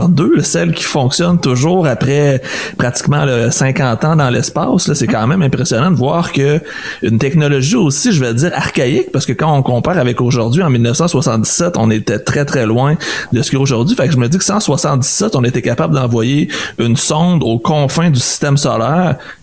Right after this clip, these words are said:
Imaginons aujourd'hui, avec les technologies qu'on a, jusqu'à quel point on peut faire de l'avancement scientifique au niveau, euh,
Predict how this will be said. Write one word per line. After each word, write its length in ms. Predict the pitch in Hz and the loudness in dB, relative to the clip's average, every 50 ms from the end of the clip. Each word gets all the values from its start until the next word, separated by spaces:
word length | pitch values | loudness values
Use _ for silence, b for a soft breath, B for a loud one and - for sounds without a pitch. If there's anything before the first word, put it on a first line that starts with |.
| B | B
Imaginons 600 | - 113 117 120 123 123 120 131 127 143 160 156 | -2 0 2 2 2 0 2 2 2 2 2 2
aujourd'hui, 320 | 135 180 143 120 123 123 170 | 2 2 0 0 0 0 0
avec 160 | 185 143 131 | 0 0 0
les 100 | 120 110 | 0 -2
technologies 460 | 101 113 123 123 113 107 110 123 - | 0 0 0 0 2 2 0 -2 -2
qu'on 300 | - 139 120 110 104 110 127 | -2 -2 0 0 2 2 0
a, 80 | 160 | 0
jusqu'à 280 | 160 156 - - 110 110 | 0 -2 -2 -2 -2 -2
quel 240 | - 139 117 120 117 | -2 -2 -2 -2 -2
point 360 | - - 117 113 123 131 147 - B B B B B | 0 0 0 2 2 2 0 0 B B B B B
on 120 | - 110 104 | -2 -2 0
peut 200 | - 117 113 - | 0 0 -2 -2
faire 200 | - 135 135 123 | -2 -2 -2 0
de 60 | 117 | 0
l'avancement 540 | 110 113 110 107 110 110 104 104 - 139 139 | 0 0 -2 -2 0 -2 -2 0 0 0 0
scientifique 540 | 135 - 131 107 110 - - - 147 139 143 | 0 0 0 0 -2 -2 -2 -4 -2 -2 0
au 200 | 120 113 110 104 | 0 0 2 2
niveau, 360 | 104 104 107 113 127 135 120 | 2 2 2 0 0 0 0
euh, 100 | 110 107 | 0 -2